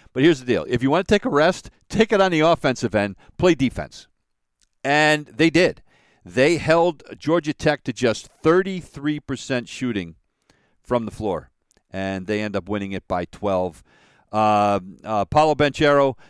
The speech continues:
another great game, seventeen points, eleven rebounds. Uh, Duke didn't shoot well either. I mean, they were thirty-seven percent from the field, but, uh, they dominated the glass,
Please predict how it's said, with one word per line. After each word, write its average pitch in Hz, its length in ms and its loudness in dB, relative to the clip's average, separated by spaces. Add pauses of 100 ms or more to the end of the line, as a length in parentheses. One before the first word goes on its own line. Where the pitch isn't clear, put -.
another 135 360 2
great 131 240 0
game, 120 220 -6
seventeen 160 520 -2
points, 131 420 -4
eleven 120 440 -2
rebounds. 110 600 -4 (480)
Uh, 98 380 -4
Duke 160 220 2
didn't 277 200 -2
shoot 233 220 -4
well 208 220 4
either. 95 420 0
I 113 120 -12
mean, 120 160 -4
they 123 100 -2
were 113 140 -2
thirty-seven 175 1160 -4
percent 160 440 -6
from 143 180 -8
the 135 80 -8
field, 151 380 -2 (1300)
but, 127 260 4 (400)
uh, 107 640 2
they 110 160 -4
dominated 151 600 0
the 135 60 -4
glass, 123 600 0